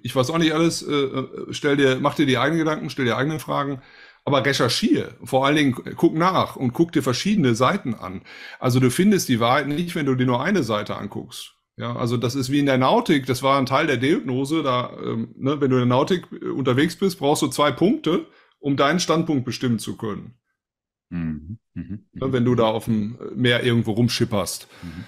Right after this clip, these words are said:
Speaker 2: mhm.
Speaker 1: So, und wenn du nur einen, einen, einen Standpunkt hast, dann fährst du halt irgendwie immer halt in die Richt-, also einen Fokus hast, fährst du halt immer in die Richtung. Aber du hast nicht die Möglichkeit, deinen Standpunkt zu bestimmen,
Speaker 2: Mhm.
Speaker 1: wenn du nicht zwei
Speaker 2: Mhm.
Speaker 1: Punkte hast.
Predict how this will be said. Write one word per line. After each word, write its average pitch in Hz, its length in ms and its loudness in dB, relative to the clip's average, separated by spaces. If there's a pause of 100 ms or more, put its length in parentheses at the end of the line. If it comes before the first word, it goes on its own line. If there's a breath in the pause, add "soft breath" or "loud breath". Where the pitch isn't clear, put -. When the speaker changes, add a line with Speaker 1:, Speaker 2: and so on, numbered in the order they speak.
Speaker 2:
mhm. 92 100 -14
Speaker 1:
So, 117 120 0
und 117 100 2
wenn 135 120 4
du 147 80 6
nur 131 220 2
einen, 190 220 4 (140)
einen, 151 240 0 (140)
einen 190 200 0
Standpunkt 175 500 0
hast, 185 240 0
dann 170 120 0
fährst 135 300 0
du 175 40 2
halt 160 140 0
irgendwie 165 340 2
immer 160 260 2
halt 160 140 0
in 156 120 -2
die 160 100 0
Richt-, 226 280 -2
also 123 180 0
einen 135 240 0
Fokus 165 360 -2
hast, 190 140 0
fährst 175 240 0
du 170 40 4
halt 160 120 0
immer 170 160 2
in 165 60 0
die 202 100 2
Richtung. 101 500 -2
Aber 117 240 0
du 120 140 4
hast 127 200 2
nicht 156 220 0
die 147 100 0
Möglichkeit, 151 480 2
deinen 143 300 2
Standpunkt 165 600 -2
zu 135 120 -2
bestimmen, 127 340 0
Speaker 2:
Mhm. 139 40 2
Speaker 1:
wenn 131 80 4
du 131 80 4
nicht 131 220 0
zwei 123 160 0
Speaker 2:
Mhm. - 20 -8
Speaker 1:
Punkte 175 300 -2
hast. - 260 -16